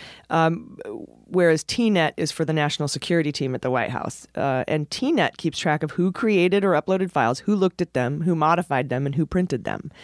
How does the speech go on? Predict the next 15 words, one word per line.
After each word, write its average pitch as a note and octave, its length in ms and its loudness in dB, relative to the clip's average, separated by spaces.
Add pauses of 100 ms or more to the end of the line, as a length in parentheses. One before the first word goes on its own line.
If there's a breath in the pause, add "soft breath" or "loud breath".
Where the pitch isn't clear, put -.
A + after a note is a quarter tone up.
(440 loud breath)
But D#3+ 200 -2
most G#3 360 2
of G3 140 2
the E3+ 40 -2
s-, - 200 -6
uh, C#3 340 0
the D#3 160 0
most F#3+ 380 2
sensitive D3+ 420 0
files A2+ 400 0
go C3+ 220 0
to C#3 260 -4
nice. - 520 -4 (500 loud breath)
That's E3 300 0
the F3 220 0